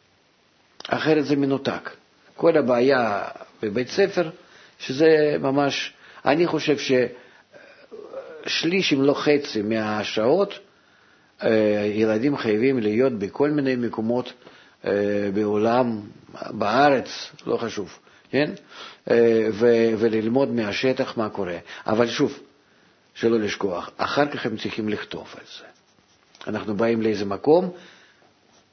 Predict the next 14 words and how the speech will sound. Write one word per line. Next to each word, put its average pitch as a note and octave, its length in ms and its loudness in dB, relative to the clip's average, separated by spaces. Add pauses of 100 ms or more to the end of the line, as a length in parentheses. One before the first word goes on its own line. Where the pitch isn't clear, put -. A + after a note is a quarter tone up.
(220)
אנחנו A#2 300 0
לא-, A2 320 -2
לוקחים B2 380 2
איזשהו G2+ 360 -2
אדם, D3+ 480 6
הוא A#2+ 120 0
מסביר G#2+ 520 2
להם E3 220 6
משהו, D3+ 300 2
אפילו G3 280 0
שהם E3+ 220 0
מבינים, D#3+ 360 2
לא C#3+ 120 4
מבינים. A2+ 460 -2